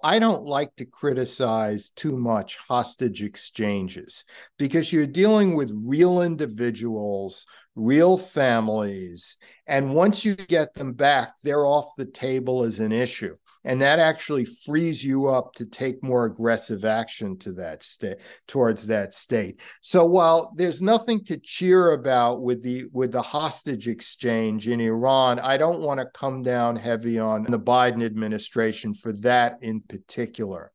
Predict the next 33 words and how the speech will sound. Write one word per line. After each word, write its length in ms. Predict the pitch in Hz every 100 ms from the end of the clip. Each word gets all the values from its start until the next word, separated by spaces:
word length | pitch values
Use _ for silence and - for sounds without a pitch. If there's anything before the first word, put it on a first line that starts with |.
| _ - - - _
I 160 | 139 147
think, 400 | - - 202 202 202
you 100 | 156
know, 140 | 156
th-, 300 | 147 139 - 135
their 220 | 156 156
policy 840 | - 170 185 202 202 - 185 156
had 380 | 123 147 151 135
been 200 | 151 139
to 120 | 131
try 540 | - - - 143 151 156
to 120 | 151
get 280 | 139 135 131
Iran 600 | 120 117 117 117 113 107
back 380 | 107 127 127 143
into 260 | 131 120
compliance 920 | - 113 110 - 113 110 107 104 104
to 140 | - 110
the 120 | 104
nuclear 600 | 104 104 101 107 98 95
deal, 460 | 87 95 85 82 - _ - - _ -
which 380 | 156 170 - - -
was 560 | 147 143 143 139 135 -
a 100 | 135
reasonable 840 | 113 113 127 147 139 135 113 117 110
policy. 800 | - 117 107 107 - 104 90 - _ _
The 100 | 131
problem 680 | - - 170 180 180 170 156
is 220 | 147 117
we're 180 | 127 127
beyond 540 | 113 120 120 120 110
that 240 | 104 87 87
now. 360 | 98 87 80